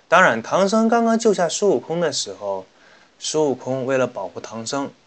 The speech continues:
曾经打死一只老虎。唐僧这个时候可没有批评孙悟空，而且在晚上还把孙-，还帮孙悟空把那个剥下来的虎皮为他缝制了一个虎皮裙儿。这杀老虎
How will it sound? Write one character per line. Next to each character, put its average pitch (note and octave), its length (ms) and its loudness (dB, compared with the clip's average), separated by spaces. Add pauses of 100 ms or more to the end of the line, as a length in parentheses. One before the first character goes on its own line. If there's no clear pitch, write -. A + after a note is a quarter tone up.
(160)
曾 C3 180 -6
经 C#3+ 220 -4
打 A#2+ 200 -4
死 A2+ 200 -6
一 A#2 80 -8
只 C3+ 100 -2
老 A2+ 240 -4
虎。 - 180 -10 (680)
唐 F#3+ 260 2
僧 A3+ 180 6
这 A3 160 10
个 D#3+ 140 6
时 B2 160 -2
候 A2 460 -4
可 - 180 -6
没 G#2+ 240 -2
有 B2+ 220 6
批 - 240 -8
评 F#2+ 180 -10
孙 G#2 180 -8
悟 F2 120 -10
空， - 260 -20 (460)
而 G2+ 120 -6
且 C3 160 -6
在 C#3 140 2
晚 A#2+ 400 -2
上 B2 260 -6 (320)
还 - 140 -10
把 A2+ 340 -2 (560)
孙-， D3+ 320 -4
还 C#3 140 -8
帮 F3 240 2
孙 G3+ 160 0
悟 B2+ 100 2
空 D#3 300 -2
把 G2 260 -2
那 B2 80 -4
个 A#2+ 380 0
剥 F3 180 2
下 E3+ 80 0
来 C#3+ 60 4
的 C#3 100 0
虎 - 220 -8
皮 B2 380 -8 (260)
为 D3 160 2
他 B2 260 0
缝 A#2 360 -8
制 D3+ 100 -4
了 C3+ 100 0
一 B2 120 -2
个 D3 80 0
虎 - 200 -12
皮 - 160 -8
裙 G2 200 -8
儿。 G#2 100 -10 (1200)
这 A3 140 4
杀 B3 340 2
老 F#3 220 2
虎 B2 840 2